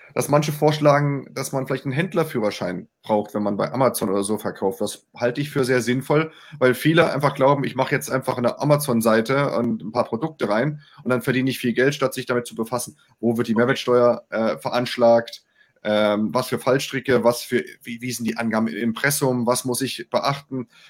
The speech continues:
äh, oder, oder auch wenn ich irgendwelche Produktfotos nehme, kann ich die einfach so hochladen oder muss ich, muss ich die selbst machen wegen Urheberrecht? Das ist alles sehr, sehr kompliziert.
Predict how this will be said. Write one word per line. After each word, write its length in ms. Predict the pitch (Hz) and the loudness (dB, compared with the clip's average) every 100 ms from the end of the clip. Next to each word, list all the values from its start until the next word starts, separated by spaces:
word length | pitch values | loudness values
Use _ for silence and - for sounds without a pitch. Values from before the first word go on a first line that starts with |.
| _ _ | _ _
äh, 320 | 104 110 110 - | -2 2 2 2
oder, 320 | - 147 135 120 | 0 2 2 2
oder 220 | 143 139 | 2 2
auch 200 | 147 - | 0 -2
wenn 100 | 147 | -4
ich 160 | 139 | -4
irgendwelche 340 | - 147 147 147 | -2 0 0 -2
Produktfotos 800 | 131 180 - - 131 120 113 - | -4 -4 -8 -6 -4 -2 -2 0
nehme, 340 | 101 101 95 _ - | 0 0 -4 _ -6
kann 160 | 127 | -4
ich 80 | 127 | -2
die 140 | - 107 | -2 -2
einfach 240 | 113 90 | -2 -4
so 160 | - 98 | -4 -4
hochladen 520 | 123 143 160 180 190 _ _ - | -4 0 2 0 -4 _ _ -8
oder 320 | - 139 131 131 | 0 4 4 4
muss 260 | 135 143 | 0 0
ich, 300 | 143 139 - | 0 -2 -4
muss 160 | 131 120 | -4 -4
ich 60 | |
die 100 | 120 | -2
selbst 320 | 117 120 - 117 | 0 0 0 0
machen 420 | 107 110 107 101 | 0 0 -4 -2
wegen 160 | 110 | -2
Urheberrecht? 460 | 107 107 92 92 - | 0 0 0 -4 -4
Das 100 | 151 | -2
ist 60 | 165 | 0
alles 180 | 190 | 0
sehr, 140 | 175 156 | 2 0
sehr 100 | 147 | 0
kompliziert. 640 | 151 143 131 - - - | -2 -6 -8 -8 -8 -10